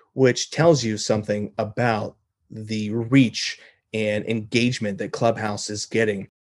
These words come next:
So now to see all of these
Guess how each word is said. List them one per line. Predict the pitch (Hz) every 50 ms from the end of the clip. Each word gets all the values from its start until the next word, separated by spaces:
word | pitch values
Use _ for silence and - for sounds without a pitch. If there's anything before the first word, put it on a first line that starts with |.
| _ _
So | - - - - 143 131 131 127 127 120 113 - -
now | 127 131 135 139 143 160
to | 156 - 135
see | - - - - 139 127 117 113 113 110 104 - - _ _ _ _ _ _ _ _ _
all | - 117 127 135 139 156 165 170
of | 165 143
these | 143 135 127 117 -